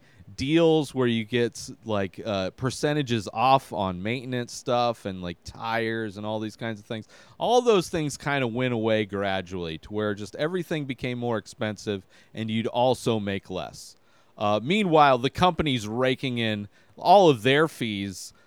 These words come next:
They're just raking in and probably raising prices on the,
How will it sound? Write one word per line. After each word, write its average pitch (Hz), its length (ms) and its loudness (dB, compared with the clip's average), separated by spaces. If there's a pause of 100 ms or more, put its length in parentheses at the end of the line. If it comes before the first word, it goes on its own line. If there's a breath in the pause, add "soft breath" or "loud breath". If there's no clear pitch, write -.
(120)
They're 127 160 0
just 123 280 -2
raking 117 560 0
in 95 320 -6 (240 soft breath)
and 107 160 -6
probably 139 480 4
raising 123 520 0
prices 113 500 -2
on 107 180 -2
the, 104 160 -4